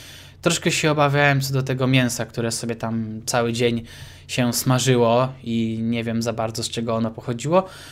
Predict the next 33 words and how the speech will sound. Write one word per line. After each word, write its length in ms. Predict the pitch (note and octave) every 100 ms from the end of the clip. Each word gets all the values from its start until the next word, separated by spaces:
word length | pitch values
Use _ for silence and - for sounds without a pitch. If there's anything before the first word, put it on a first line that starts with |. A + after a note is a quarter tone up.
| - -
no 60 | C3
ale 140 | C#3
dobra, 300 | C#3 B2+ A2+
zjadłem 480 | A2 B2 A#2 A2 G#2+
je, 80 | G#2+
tak, 260 | A2 A2
więc, 400 | A2+ G#2+ A2 - - -
więc 380 | A2 G#2+ - - -
żyję 320 | A#2 A#2 G#2+
jeszcze, 360 | G#2 G#2+ - - -
więc 280 | A2 A2+ -
wszystko 300 | - - A2
jest 120 | A2
chyba 220 | A2+ A2
okej. 520 | G#2+ G#2+ C3+ - - - - - - - - - - -
I 380 | C#3 D3+ D3+ C#3+ C3+
tak, 260 | G#2+ A2+
no 120 | F#3
wsiadamy 380 | F#3 F3 D#3+ D3
do 100 | C3+
pociągu, 680 | C3 A2+ D#3+ D3+ D3 C#3 C#3+
znaczy 260 | C3+ B2 A#2+
czekamy 380 | - C#3 B2+ A2+
na 120 | A2
pociąg, 720 | - B2 C3 B2 A#2+ A#2+ -
oczywiście 480 | - B2 B2+ A#2+ -
jakiś 200 | A#2+ -
tam 200 | - A2+
bezdomny 440 | A2+ A2+ A#2+ B2 A#2
po 120 | A#2+
drodze 300 | A#2+ A#2 A#2+
się 140 | A#2+
trafił, 540 | A#2 A#2 A2+ A#2+ A#2